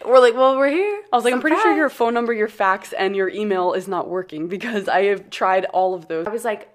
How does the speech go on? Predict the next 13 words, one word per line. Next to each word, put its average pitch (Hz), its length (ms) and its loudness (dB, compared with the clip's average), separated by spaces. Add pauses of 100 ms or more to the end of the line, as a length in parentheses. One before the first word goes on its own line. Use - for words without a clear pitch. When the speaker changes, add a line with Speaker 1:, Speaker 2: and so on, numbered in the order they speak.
Speaker 1:
"Okay, 220 420 -6
no 202 220 -6
one, 370 320 -4
there's 247 220 -2
no 226 180 -2
security. 208 920 -6
Speaker 2:
Mm-hmm. 196 280 -8
Speaker 1:
We're 285 120 0
gonna 427 200 2
be 285 120 -4
sleeping 269 500 -8
here," 202 140 -2
and 185 80 -6